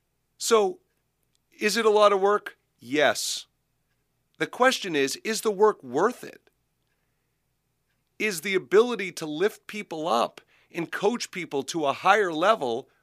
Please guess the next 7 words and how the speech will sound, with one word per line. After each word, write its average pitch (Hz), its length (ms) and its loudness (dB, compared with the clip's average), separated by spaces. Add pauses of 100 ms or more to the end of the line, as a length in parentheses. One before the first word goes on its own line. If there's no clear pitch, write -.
(160)
worth 180 640 2
the 160 160 4
work? 226 560 -4 (2000)
That's 165 300 0
the 233 140 -4
million-dollar 214 580 0
question. - 480 -4